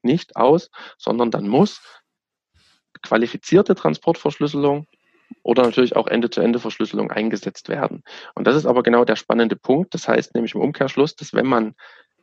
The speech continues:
in der Lage ist, die Transportverschlüsselung qualifiziert durchzuführen, dass dann der Mehraufwand von Ende-zu-Ende-Verschlüsselung oder von einer zusätzlichen Passwortverschlüsselung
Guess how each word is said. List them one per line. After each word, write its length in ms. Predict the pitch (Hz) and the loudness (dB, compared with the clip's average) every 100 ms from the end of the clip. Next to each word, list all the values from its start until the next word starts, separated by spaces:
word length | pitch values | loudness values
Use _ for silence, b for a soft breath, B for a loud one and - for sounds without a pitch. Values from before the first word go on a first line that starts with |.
| _ _ | _ _
in 140 | - 107 | -4 2
der 80 | |
Lage 340 | 101 107 127 131 | 4 4 4 2
ist, 460 | 104 104 - - | 0 -4 -10 -8
die 220 | 107 107 101 | -4 -2 -2
Transportverschlüsselung 920 | - 104 - 127 117 - 113 - 110 | -4 -2 -2 -2 -6 -8 -6 -4 -6
qualifiziert 800 | - 110 107 - - - 107 - | -2 -2 -2 -6 -6 -2 -2 -2
durchzuführen, 880 | - 180 233 - 120 - 113 104 101 _ _ _ _ _ _ _ _ _ | 2 2 2 -4 -6 0 0 0 -6 _ _ _ _ _ _ _ _ _
dass 260 | 113 113 - | -2 -2 0
dann 300 | 113 113 110 | 2 2 0
der 340 | 107 101 95 _ - | 0 -2 -6 _ -2
Mehraufwand 880 | 110 143 196 113 113 - 107 101 | 4 4 4 2 0 0 -2 -2
von 160 | - 110 | -6 -2
Ende-zu-Ende-Verschlüsselung 1300 | - 110 104 - 123 160 156 120 - 110 101 104 - | 0 0 0 0 2 2 -2 -4 -2 -2 -2 -4 -2
oder 160 | 104 | -4
von 160 | 104 107 | -4 -4
einer 160 | 104 - | -4 -4
zusätzlichen 600 | - 117 113 107 104 - | -4 -2 -2 -6 -8 -6
Passwortverschlüsselung 1040 | - 185 139 - 104 - 101 104 113 | -4 -2 -2 -2 -6 -4 -4 -2 -4